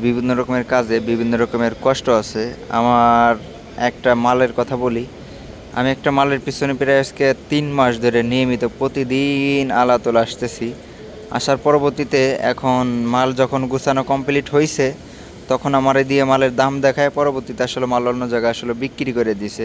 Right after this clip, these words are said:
এই জিনিসটা আসলে খুবই দুঃখজনক, কারণ চিন্তা করেন, আমি এভারেজে প্রায় তিন মাসের মতো রোজ তার দোকানে প্রতিদিন আসছি, বিভিন্ন রকম ভালো একটা সম্পর্ক করছি অথবা নাম্বার দিয়ে দিছি।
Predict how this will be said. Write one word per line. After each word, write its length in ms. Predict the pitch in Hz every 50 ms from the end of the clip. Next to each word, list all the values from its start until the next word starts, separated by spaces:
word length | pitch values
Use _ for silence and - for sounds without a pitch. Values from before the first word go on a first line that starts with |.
| 110
এই 60 | 117
জিনিসটা 340 | 113 113 120 117 113 - - 113
আসলে 240 | 113 - 117 117 113 -
খুবই 240 | - - 135 135 135
দুঃখজনক, 560 | 131 135 127 - 143 123 120 117 110 110 113 - -
কারণ 300 | 120 117 117 117 117 113 110 104 - - - - - - - - - - - - - - - - - - - - - - - - - - -
চিন্তা 260 | 151 156 147 160 147
করেন, 240 | 127 123 117 123 131 127 - -
আমি 160 | 123 123 127 131 127 127 139
এভারেজে 440 | 143 139 139 135 139 135 - - 147 120 -
প্রায় 440 | 139 135 131 131 127 127 127 127 123 120 - -
তিন 160 | 165 170 175 170 165
মাসের 300 | 165 151 - - 156 143
মতো 200 | 143 143 131 127 127
রোজ 320 | 120 127 139 143 147 143 135 -
তার 120 | 143 135 127
দোকানে 260 | 131 131 127 131 127 120 -
প্রতিদিন 380 | 131 113 135 127 117 120 117
আসছি, 540 | 120 120 113 - - - 127 123 123 117 110 - - - - - 113
বিভিন্ন 300 | 120 123 117 120 127 127
রকম 160 | 123 120 127 117
ভালো 180 | 110 110 113 120
একটা 180 | 117 - 127
সম্পর্ক 380 | 120 - 127 117 113 123 113 123 117 110
করছি 200 | 120 113 - 120
অথবা 240 | 117 110 123 117 117
নাম্বার 360 | 117 120 120 120 120 120 120 117 117
দিয়ে 120 | 127 123
দিছি। 380 | 120 120 117 - - - 107